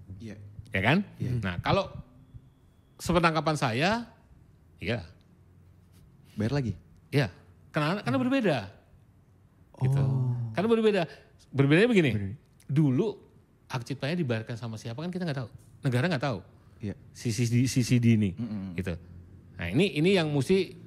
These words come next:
Speaker 2: masih harus didiskusikan untuk, eh, pelaksanaannya. Ini teknikal sekali ya memang.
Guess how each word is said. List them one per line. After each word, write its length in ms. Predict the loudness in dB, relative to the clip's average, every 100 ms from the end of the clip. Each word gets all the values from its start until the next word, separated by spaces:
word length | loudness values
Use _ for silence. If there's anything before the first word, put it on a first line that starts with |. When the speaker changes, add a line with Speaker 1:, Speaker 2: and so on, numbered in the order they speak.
| -20 -18 -8
Speaker 2:
masih 320 | -2 2 2
harus 240 | 2 -2
didiskusikan 880 | -2 -2 0 -2 -2 -2 -2 -2 -2
untuk, 320 | -2 -4 -6
eh, 80 | -8
pelaksanaannya. 720 | -6 -4 -4 -4 -4 -4 -6 -4
Ini 100 | -4
teknikal 380 | -2 0 2 0
sekali 400 | 0 -2 -2 -2
ya 40 | -4
memang. 240 | -4 -6